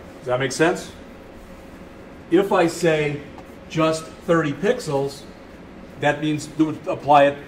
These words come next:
to each one. All right? Or I can come in there, if they all have to happen to be different, forty pixels, fifty pixels, sixty pixels, and do them individually.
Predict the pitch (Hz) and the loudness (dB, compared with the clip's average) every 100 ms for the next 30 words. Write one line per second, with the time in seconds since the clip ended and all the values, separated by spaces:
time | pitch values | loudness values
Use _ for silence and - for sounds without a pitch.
0 | - - 120 151 135 127 120 - - - | -18 -14 -12 -8 -6 -4 -6 -6 -16 -20
1 | - - - - - - - - - - | -20 -20 -20 -20 -20 -20 -20 -20 -20 -20
2 | - - - 143 - - - 165 185 185 | -16 -14 -10 -12 -14 -18 -2 4 8 8
3 | 170 156 156 151 160 160 151 151 143 147 | 6 0 -2 -2 0 0 0 0 -2 6
4 | 139 151 147 151 147 147 135 135 120 123 | 8 8 4 0 -2 -4 -4 -4 -6 -2
5 | 180 185 143 131 - - - - - - | -2 -2 -4 -6 -10 -20 -20 -20 -20 -20
6 | - 135 139 139 135 131 - 127 120 - | -8 0 2 2 0 -4 -4 -4 -4 -8
7 | - - - - - 139 135 123 127 123 | -18 -20 -20 -16 -4 -4 -4 -6 -4 -4
8 | - 120 113 - - - - - - 143 | -4 -4 -4 -8 -16 -18 -18 -14 -8 -6
9 | - 117 117 110 - - - - 127 143 | -6 -8 -6 -8 -10 -16 -16 -12 -6 -4
10 | 135 131 123 131 160 - - | -2 -2 -4 0 0 0 -12